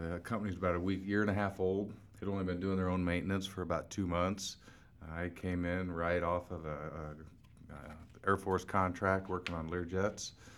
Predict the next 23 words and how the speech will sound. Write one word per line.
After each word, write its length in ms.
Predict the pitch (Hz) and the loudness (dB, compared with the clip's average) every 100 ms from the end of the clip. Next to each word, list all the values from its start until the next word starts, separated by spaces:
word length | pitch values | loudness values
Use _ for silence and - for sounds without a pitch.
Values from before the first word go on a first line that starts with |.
| - - - - 80 | -20 -20 -20 -18 -10
and 240 | 80 80 | -6 -4
it 100 | 82 | -4
had 220 | 87 82 | -4 -4
dissolved. 600 | 80 80 82 82 92 101 | -6 -2 0 4 2 0
So 220 | - - 78 | -6 -6 -4
I, 800 | 76 76 76 76 78 - - 71 | -2 -2 -4 -6 -10 -14 -10 -4
I 40 | |
had 160 | 87 85 | 0 2
options. 500 | 67 87 85 - 92 | 4 2 2 -2 -2
I 60 | 87 | -2
could 160 | 90 | -2
either 140 | 85 85 | -2 2
move 240 | 95 92 | 2 2
to 60 | 82 | -2
Texas, 520 | - 98 95 110 95 | 0 0 0 -6 -4
move 200 | 95 90 | -2 -2
to 100 | 85 | -2
Illinois 640 | 90 90 85 85 90 98 101 - - - | 0 0 -2 -2 -2 -2 -4 -10 -18 -14
with 140 | 82 90 | -8 -2
one 100 | 90 | 0
of 60 | 87 | -2
those 140 | 85 | -4
contracts, 920 | - 90 87 - 95 95 98 - - | -2 -2 0 0 2 2 0 -6 -14